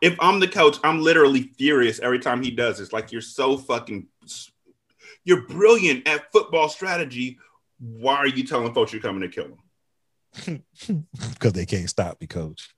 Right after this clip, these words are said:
Speaker 1: Hey, and you know what? He told, in the first play,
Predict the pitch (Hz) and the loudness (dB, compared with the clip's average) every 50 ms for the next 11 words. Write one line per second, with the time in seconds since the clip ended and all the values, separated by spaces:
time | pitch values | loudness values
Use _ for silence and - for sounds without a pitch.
0 | _ _ _ _ _ - - 170 160 139 131 127 123 131 135 131 131 135 131 135 | _ _ _ _ _ 4 6 6 8 8 6 4 4 2 2 2 4 2 4 4
1 | 131 131 131 135 139 143 143 - - - _ _ _ _ _ _ _ - 135 143 | 4 4 4 4 4 4 2 0 -4 -10 _ _ _ _ _ _ _ -18 -12 -8
2 | 170 185 220 226 - 214 170 160 147 143 143 - 143 143 139 131 127 - - 165 | -8 -6 -6 -4 0 2 4 6 6 4 4 4 2 2 2 0 -2 0 2 2
3 | 175 180 175 - - 120 98 87 85 82 - | 2 2 0 -4 -4 -4 -4 -4 -6 -8 -12